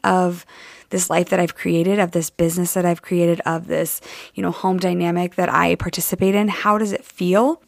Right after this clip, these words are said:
That is really where I think it's so important to focus. And I think so many of us forget to focus on that or look at that as an afterthought when really that's what it's all about. Take, for instance,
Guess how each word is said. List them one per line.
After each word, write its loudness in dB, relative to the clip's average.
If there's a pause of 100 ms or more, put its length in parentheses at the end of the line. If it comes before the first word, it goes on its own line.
That 2
is 0
really 4
where 0 (640)
I 2
think 0
it's -2
so 4
important 0
to 0
focus. 2
And 2
I 4
think 2
so 0
many 2
of 2
us 0
forget -2
to -4
focus 0
on 4
that 2
or 2 (360)
look 2
at -4
that 2
as 0
an -2 (100)
afterthought 0 (100)
when 0
really 2
that's -4
what -2
it's -6
all -4
about. 0 (200)
Take, 2
for 2
instance, 2